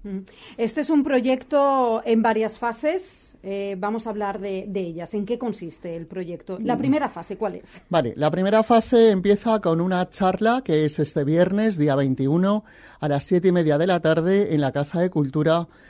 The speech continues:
Speaker 2: que viene Rafael Freiría, que es un oftalmólogo pediátrico, es decir, es un médico de ojos especializado en niños, que nos va a hablar un poco sobre, eh, la, la detección,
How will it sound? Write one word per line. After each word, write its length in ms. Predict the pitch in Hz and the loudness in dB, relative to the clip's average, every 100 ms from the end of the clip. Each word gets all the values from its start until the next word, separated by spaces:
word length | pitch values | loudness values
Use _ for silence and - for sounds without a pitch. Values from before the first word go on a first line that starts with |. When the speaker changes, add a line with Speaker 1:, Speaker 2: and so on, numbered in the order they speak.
| - - | -20 -6
Speaker 2:
que 120 | 165 | -2
viene 300 | 160 175 190 | 0 2 0
Rafael 420 | 175 - 165 165 | -2 0 0 0
Freiría, 640 | - 160 147 185 170 202 226 | 0 0 2 2 2 0 -2
que 120 | 147 | -2
es 100 | 156 | 0
un 80 | 165 | -2
oftalmólogo 640 | - 156 147 151 160 156 | 0 -2 0 2 2 2
pediátrico, 540 | 147 139 131 107 110 | 2 0 0 -4 -8
es 60 | 113 | -6
decir, 220 | 131 143 | -6 -4
es 140 | 131 - | -6 -4
un 240 | 143 143 - | -4 -4 -4
médico 400 | 151 147 147 135 | -2 0 0 0
de 100 | 156 | 0
ojos 400 | 180 233 240 - | 0 -2 -2 -4
especializado 800 | 160 139 - 127 135 151 165 165 | -6 -6 -6 -6 -4 -4 -4 -2
en 200 | 139 135 | -2 0
niños, 460 | 135 120 117 - _ _ _ - - | 0 -2 -8 -16 _ _ _ -20 -6
que 100 | 151 | -2
nos 200 | 147 143 | 0 2
va 60 | |
a 20 | 147 | 2
hablar 240 | 156 156 | 4 2
un 100 | 160 | 2
poco 380 | 170 165 185 190 | 0 2 2 2
sobre, 720 | 190 151 170 185 185 156 135 | 2 0 2 2 2 0 0
eh, 40 | 131 | 0
la, 440 | 135 131 127 127 | -2 0 -2 -2
la 140 | 127 131 | -2 -2
detección, 880 | 127 127 - 170 175 180 185 190 | -4 -8 -4 0 2 2 2 -2